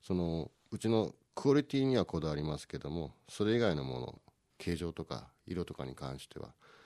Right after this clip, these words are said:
柔らかい頭で考えていけたらなとは思っていますね。だから「こんなもん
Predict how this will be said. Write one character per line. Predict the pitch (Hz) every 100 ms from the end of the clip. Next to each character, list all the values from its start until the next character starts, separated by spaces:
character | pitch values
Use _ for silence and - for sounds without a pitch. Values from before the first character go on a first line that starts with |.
| _
柔 | 87 82
ら |
か | 87
い | 80
頭 | 78 62
で |
考 | - 69 65
え | 62
て | -
い |
け | - -
た | 53
ら | 64
な | -
と | -
は | 98 - - _ -
思 | 69
っ | 65
て | - - - - -
い |
ま | -
す | -
ね。 | 85
だ | 80
か |
ら | 76
「こ | 98
ん | 120
な | 135
も | 143 127
ん | 69